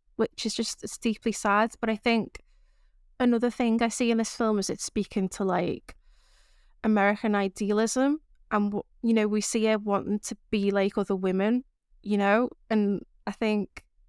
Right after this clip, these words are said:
how that itself is, like, a really damaging construct. It's like, no, you don't have to be like other women, 'cause actually,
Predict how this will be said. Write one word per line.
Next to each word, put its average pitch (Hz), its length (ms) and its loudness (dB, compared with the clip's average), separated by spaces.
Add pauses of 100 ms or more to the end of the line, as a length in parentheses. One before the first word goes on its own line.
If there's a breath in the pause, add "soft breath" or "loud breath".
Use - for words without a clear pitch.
how 233 240 0
that 202 200 2
itself - 460 -2
is, 233 120 0
like, 240 120 -2
a 233 80 0
really 208 300 0
damaging 190 640 -2 (120)
construct. - 800 -4 (200)
It's - 220 -10
like, 208 240 2 (340)
no, 220 120 0
you 214 160 -2
don't 208 220 0
have 220 240 -6
to 240 100 -4
be 220 180 0
like 214 180 0
other 214 220 0
women, 214 360 2
'cause - 220 -14
actually, 226 540 -2